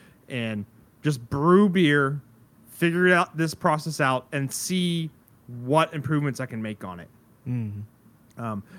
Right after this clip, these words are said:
Speaker 1: but the f-, the future, I think, of this system is, one, motorized valves to simplify the fluid transfer process.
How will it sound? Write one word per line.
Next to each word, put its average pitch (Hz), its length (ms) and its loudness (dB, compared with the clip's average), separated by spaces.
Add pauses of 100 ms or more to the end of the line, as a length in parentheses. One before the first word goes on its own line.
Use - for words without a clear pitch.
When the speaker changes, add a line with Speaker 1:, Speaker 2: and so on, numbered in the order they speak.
Speaker 1:
but 151 100 -4
the 156 80 -2
f-, - 240 -12
the 170 120 -2
future, 196 680 4 (260)
I 160 140 4
think, 156 300 -2
of 127 140 0
this 123 200 -2
system 131 400 -6
is, 123 340 -4 (260)
one, 165 580 4
motorized 170 680 4
valves 139 560 0
to - 80 -14
simplify 139 600 -2
the 120 120 -6
fluid 135 320 -2
transfer 127 340 -8
process. 113 560 -6